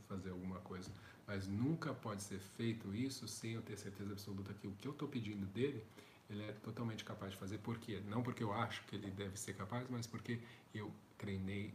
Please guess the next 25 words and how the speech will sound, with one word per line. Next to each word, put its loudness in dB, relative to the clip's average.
ele -2
pra -2
conseguir -4
fazer -2
aquilo -2
naquela 0
situação, -4
naqueles -4
contextos, -10
tá? 4
Gente, 4
beleza. 6
Ah, 4
eu 6
agradeço 4
muito 0
aí 2
a 0
participação -2
de -2
todos. 8
Novamente, 6
só 2
pra 2
terminar, 8